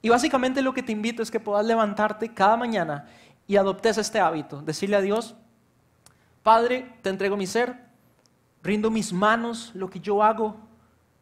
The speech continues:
rindo mi mente, todo lo que yo pienso, de todo lo que pueda pensar, mi camino, mis pensamientos que conoces, mis deseos,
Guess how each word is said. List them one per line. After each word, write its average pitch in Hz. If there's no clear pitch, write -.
rindo 196
mi 220
mente, 226
todo 214
lo 226
que 214
yo 202
pienso, 220
de 208
todo 220
lo 233
que 214
pueda 208
pensar, 208
mi 202
camino, 226
mis 185
pensamientos 196
que 180
conoces, 190
mis 185
deseos, 208